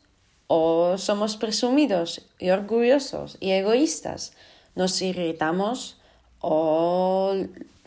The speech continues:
mm, excusamos y creemos y esperámoslo todo? Y, y lo uso a veces cuando necesito un poco de ayuda y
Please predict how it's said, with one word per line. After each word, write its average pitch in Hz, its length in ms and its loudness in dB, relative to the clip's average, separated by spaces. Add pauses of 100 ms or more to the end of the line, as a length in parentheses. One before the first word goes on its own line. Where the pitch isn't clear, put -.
(200)
mm, 165 220 -2 (240)
excusamos 220 1000 -2
y 180 160 -6
creemos 202 720 -2
y 190 100 -4
esperámoslo 202 760 -2
todo? 202 380 2 (1600)
Y, 208 960 -4
y 226 140 -6
lo 247 140 4
uso 220 600 0
a 190 140 0
veces 185 640 -2
cuando 196 520 0
necesito 202 840 -4 (540)
un 214 240 2
poco 214 220 -4
de 202 140 2
ayuda 208 680 -2 (720)
y 190 880 -4